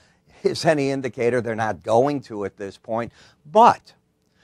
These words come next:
we also have September, October, November. They got three months to get good data under their belt. If they wanna then raise in December,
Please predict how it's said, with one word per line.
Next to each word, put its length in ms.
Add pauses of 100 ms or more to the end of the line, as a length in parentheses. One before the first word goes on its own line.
(180)
we 120
also 380
have 140
September, 580
October, 500
November. 680 (320)
They 100
got 260
three 300
months 440
to 100
get 400
good 300
data 380
under 360
their 180
belt. 400
If 140
they 100
wanna 320
then 260
raise 300
in 160
December, 680